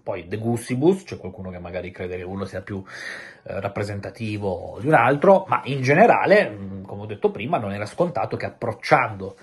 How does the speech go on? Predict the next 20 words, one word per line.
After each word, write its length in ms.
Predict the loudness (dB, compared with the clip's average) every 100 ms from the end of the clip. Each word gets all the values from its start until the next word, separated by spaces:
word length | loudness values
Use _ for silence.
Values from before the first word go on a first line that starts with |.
| -20 -20 -20 _ _
alla 160 | -8
sessione 540 | -8 -8 4 6 6 6
corrente, 680 | 6 8 6 2 6 6 6
poi 260 | -2 -4
tutti 220 | -8 -8
e 20 | -2
tre 180 | 0
rimanessero 560 | 0 -2 -6 -8 -10 -12
a 40 |
Torino. 480 | -12 -16 -16 -20 -20 _ _ _ _
Quindi 440 | 0 2 0 4
io 140 | 6 8
da 100 | 6
questo 260 | 0 0
punto 240 | 0 0 0
di 80 |
vista 680 | 2 2 0 6 8 8 4 -10 -20 -20 -20 _
credo 300 | -2 2 2
che 160 | 0
questa, 680 | 4 6 6 -4 -2 -2